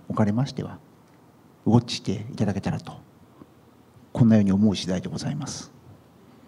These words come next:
はい、具体例ですね。まあ、グロース、上場企業四百五十社強、四百六十ですかね、あの、あります、約。まあ、当然ね、成長を標榜している会社ですから、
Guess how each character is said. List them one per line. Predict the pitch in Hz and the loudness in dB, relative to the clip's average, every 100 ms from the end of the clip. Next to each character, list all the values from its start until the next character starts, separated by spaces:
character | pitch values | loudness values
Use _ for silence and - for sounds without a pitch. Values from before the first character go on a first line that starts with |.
| - _ _ - | -20 _ _ -8
は | |
い、 | 123 | -2
具 | 110 101 | -2 -2
体 | - 110 90 - | 0 0 -2 -6
例 | 92 - | -6 -6
で | |
す | - 120 | -4 -2
ね。 | 139 - | -2 2
ま | 143 | 2
あ、 | |
グ | 110 135 | 4 4
ロ | 180 | 4
ー | |
ス、 | 190 185 175 - - - 90 123 143 143 | 2 2 2 0 -12 -14 -4 2 2 4
上 | 147 143 | 4 6
場 | 143 139 | 4 4
企 | 147 123 | 2 4
業 | 107 90 - | 4 4 2
四 | 131 139 160 | 4 4 4
百 | 156 151 160 147 - - 123 127 | 2 2 0 0 -6 -4 -2 2
五 | 135 | 2
十 | 131 | 2
社 | 135 - 131 | -2 -2 0
強、 | - 151 98 - - - - | 4 4 2 -4 -18 -10 2
四 | 127 | 4
百 | 143 143 | 4 4
六 | 139 139 | 2 2
十 | 139 131 | 0 -2
で | - | -4
す | |
か | 160 | -4
ね、 | 196 - - | -4 -6 -2
あ | 117 | -2
の、 | - 104 | 2 2
あ | 104 | 4
り | |
ま | 101 107 | 0 -2
す、 | - - - - | -6 -16 -8 -4
約。 | 101 - - - - - - - - - - - _ _ _ - | -4 -4 -10 -14 -20 -20 -20 -20 -20 -20 -20 -20 _ _ _ 0
ま | 156 | 2
あ、 | |
当 | - 151 | 2 2
然 | 170 160 | 0 2
ね、 | 175 | 2
成 | - - 147 139 | 0 2 2 2
長 | 147 143 139 139 | 4 4 6 4
を | 120 | 4
標 | 143 131 | 2 4
榜 | 135 | 2
し | |
て | 139 | 0
い | |
る | 123 | -2
会 | 131 | -2
社 | 120 | 0
で | 127 | 0
す | - | -2
か | - | -4
ら、 | 90 | -4